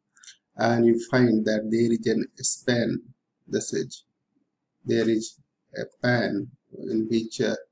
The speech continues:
shopkeepers are weighing something, and, uh,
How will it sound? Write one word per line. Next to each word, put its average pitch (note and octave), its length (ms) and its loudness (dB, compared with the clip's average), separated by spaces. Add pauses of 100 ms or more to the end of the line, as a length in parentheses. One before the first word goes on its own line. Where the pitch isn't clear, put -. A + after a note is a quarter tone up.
(420)
shopkeepers - 760 -6
are - 160 -4
weighing A2+ 420 0
something, G#2 480 -4 (840)
and, A#2+ 360 0
uh, A#2 220 4